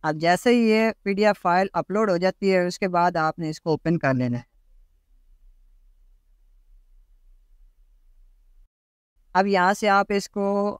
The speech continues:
अपनी मर्ज़ी से, अपने हिसाब से कस्टमाइज कर सकते हैं, एडिट कर सकते हैं।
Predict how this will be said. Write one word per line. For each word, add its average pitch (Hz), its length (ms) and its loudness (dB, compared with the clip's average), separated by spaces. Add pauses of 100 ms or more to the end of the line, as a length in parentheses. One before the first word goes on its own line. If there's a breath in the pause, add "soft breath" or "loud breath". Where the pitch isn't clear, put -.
(140)
अपनी 226 460 0
मर्ज़ी 202 400 0
से, 190 260 -2
अपने 214 480 -2
हिसाब 180 380 -2
से - 180 -4
कस्टमाइज 175 600 -4
कर 165 200 -4
सकते - 340 -4
हैं, 190 200 0
एडिट 165 240 -2
कर 143 180 -4
सकते 135 320 -12
हैं। 127 200 -12